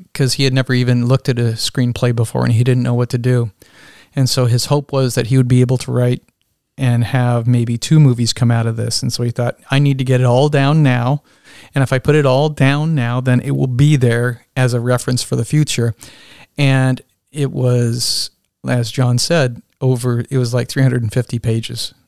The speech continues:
And so when it, when he presented it to, I, um, when he presented it to the studio, he, he, he put, took, took the cover of the Yellow Pages as sort of a, a, a poke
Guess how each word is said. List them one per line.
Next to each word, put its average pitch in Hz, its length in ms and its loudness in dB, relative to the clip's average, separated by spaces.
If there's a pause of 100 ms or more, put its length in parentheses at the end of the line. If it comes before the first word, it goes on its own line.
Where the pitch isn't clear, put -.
And 131 160 -2
so 123 480 -2
when 135 220 0
it, - 120 -6
when 135 200 0
he 131 100 -2
presented 139 480 -2
it 135 220 -2 (340)
to, 120 420 -4
I, - 280 -8 (120)
um, 117 340 -8
when 139 120 -2
he 127 60 -2
presented 131 460 -4
it 127 140 -8
to - 120 -10
the 120 100 -10
studio, 123 580 -2
he, 123 200 -4
he, 123 260 -8 (240)
he - 160 -16 (180)
put, - 220 -18
took, - 340 -4
took - 180 -2
the 127 80 -8
cover 120 480 0
of 120 320 0
the 123 100 -2
Yellow 127 260 0
Pages 127 600 -2 (720)
as 120 200 -2
sort 131 220 -2
of 120 80 -4
a, 123 200 -2 (260)
a, 131 120 0
a - 60 -6
poke - 440 -2